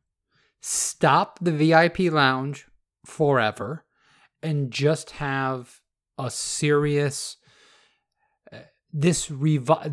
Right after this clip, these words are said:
this even makes Bob Lashley even more vicious. And now we see weapons, uh, attacks with a s-, you know, uh, in the backstage with a lead pipe or something. I mean, just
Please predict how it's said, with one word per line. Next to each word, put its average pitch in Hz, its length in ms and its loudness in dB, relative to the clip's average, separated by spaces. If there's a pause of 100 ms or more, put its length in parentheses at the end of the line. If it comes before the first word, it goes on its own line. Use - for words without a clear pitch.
this 170 380 0 (100)
even 156 500 0
makes 139 360 -2 (640)
Bob 131 300 0
Lashley 127 560 -4
even 123 380 -6
more 123 400 -2
vicious. 107 520 -10
And 147 240 -4
now 147 320 4
we 131 200 2
see 117 400 -4
weapons, 110 880 -4 (140)
uh, 110 360 -6 (360)
attacks 135 800 2
with 123 300 -6
a 120 40 -10
s-, - 220 -10 (140)
you 139 120 -4
know, 110 260 -8
uh, 113 580 -12 (380)
in 139 120 0
the 135 80 0
backstage 139 680 0
with 110 140 -10
a 123 40 -8
lead 131 320 -8
pipe 131 400 -4
or 113 80 -10
something. 143 240 -10
I 143 40 -8
mean, 139 280 -6
just - 600 -4